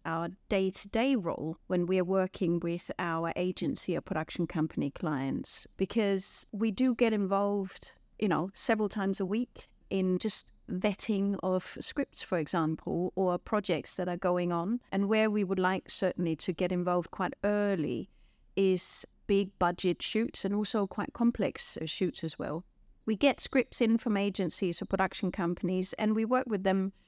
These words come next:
really to review and plan what the shoot is gonna be about, risk manage it really to make sure that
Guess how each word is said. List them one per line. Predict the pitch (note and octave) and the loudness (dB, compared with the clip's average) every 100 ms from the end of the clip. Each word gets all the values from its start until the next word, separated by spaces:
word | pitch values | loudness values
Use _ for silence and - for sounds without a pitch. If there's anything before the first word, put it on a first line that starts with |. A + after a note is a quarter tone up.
| _ _ | _ _
really | - G#3+ G#3 G3+ G3 F#3+ | 0 2 4 4 2 0
to | - - A3 G#3 G3+ G3 - - | -2 2 2 4 2 0 -6 -4
review | G3 F#3+ F#3 A3+ A#3 A#3 A#3+ | 0 0 2 4 4 2 2
and | G#3+ E3 | 2 0
plan | - G#3 F#3+ F#3 G3+ G3+ | 0 0 2 2 2 2
what | F#3+ - | 0 -2
the | |
shoot | - A3 G3+ | -4 -2 -2
is | - | -2
gonna | G3 F3+ | 0 0
be | E3+ E3+ | 0 -2
about, | E3+ F#3+ G#3 G3+ G3+ - - - - | -2 0 0 0 -2 -4 -8 -10 -10
risk | G3 B3+ - A#3+ | -2 -2 2 4
manage | B3 C4 E3+ - | 6 6 4 0
it | C#3+ | -4
really | D#3 D#3 C3+ F3+ | -2 -2 -2 -4
to | - A3 | 0 0
make | G#3 - | 0 -2
sure | - - A#3+ G3 E3+ F3+ - - - | -4 0 2 4 2 0 -6 -8 -2
that | F3+ F3 F3 - - | 0 2 0 -2 -10